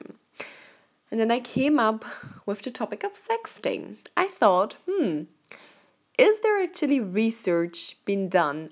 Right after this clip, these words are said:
on sexting?" So I put sexting into the search engine of my university catalog,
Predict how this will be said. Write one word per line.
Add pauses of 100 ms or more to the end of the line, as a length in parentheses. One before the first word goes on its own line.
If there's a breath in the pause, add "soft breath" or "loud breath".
on
sexting?" (420 loud breath)
So
I
put
sexting
into
the
search (360 soft breath)
engine
of
my
university
catalog,